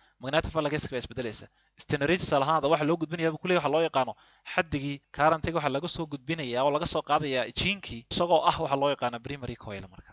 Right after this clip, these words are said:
Haddaba magnetic flux-kiisa bedeshay buu ku leeyahay, is transfer waxay qaadaysaa xaddigii, xaddigii tamartii bay qaadaysaa. Waxay gaarsiinaysaa to the secondary coil-kii bay gaarsiin. Through iyadoo dhex maraysa the iron core, birlabtayna haysanaysa dhex maraysa marka. Changing haddaba mar kastoo tusaale ahaan la bedelo buu ku leeyahay magnetic flux-ki,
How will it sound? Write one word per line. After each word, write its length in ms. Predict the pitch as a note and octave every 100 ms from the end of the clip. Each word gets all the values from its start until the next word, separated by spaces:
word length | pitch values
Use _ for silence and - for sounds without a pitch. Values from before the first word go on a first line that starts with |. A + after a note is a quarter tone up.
| -
Haddaba 160 | C#3 F3
magnetic 300 | D#3 E3+ -
flux-kiisa 480 | E3+ E3 - C#3+
bedeshay 300 | B2+ B2+ D#3+
buu 80 | D#3
ku 80 | D3+
leeyahay, 240 | D3 A2+ _ - _ -
is 100 | -
transfer 380 | C3+ B2 D3+
waxay 160 | E3+ D3
qaadaysaa 400 | C#3+ D3+ C3 -
xaddigii, 380 | D#3+ C3+ B2 A#2 _ -
xaddigii 260 | D3+ D3+ D3+
tamartii 320 | D#3 D3+ -
bay 120 | C#3
qaadaysaa. 420 | B2+ A#2+ A2 F#2+ F2+
Waxay 180 | D#3+
gaarsiinaysaa 560 | D3+ C3+ E3+ F#3 - F3 - - _ -
to 80 | C3
the 80 | C3+
secondary 480 | C3+ F3+ E3+ D#3
coil-kii 520 | D#3 C#3+ D3 C3+ C3+ B2
bay 100 | A#2
gaarsiin. 420 | A2 G2+ - G#2 _
Through 240 | - D3 D3
iyadoo 220 | E3+ D#3+
dhex 160 | E3 F3
maraysa 300 | D3 - - - -
the 60 | A2+
iron 280 | C#3+ D#3 D3
core, 200 | - C#3 _ _ -
birlabtayna 400 | C3+ E3+ E3 D3
haysanaysa 400 | B2 A#2 C#3+ C3
dhex 160 | C3 -
maraysa 300 | A#2 A2 G#2+
marka. 300 | F#2+ - - _ _ _ _ _
Changing 320 | - F#3 G3+ D3
haddaba 280 | B2+ B2+ - - _
mar 120 | F3+ G3
kastoo 220 | D#3+ F#3
tusaale 160 | D#3 D3
ahaan 80 | E3+
la 60 |
bedelo 220 | C#3 D3+ F3
buu 60 |
ku 60 | E3
leeyahay 120 | D3+
magnetic 240 | C#3 E3 -
flux-ki, 480 | D#3+ D3+ D3+ B2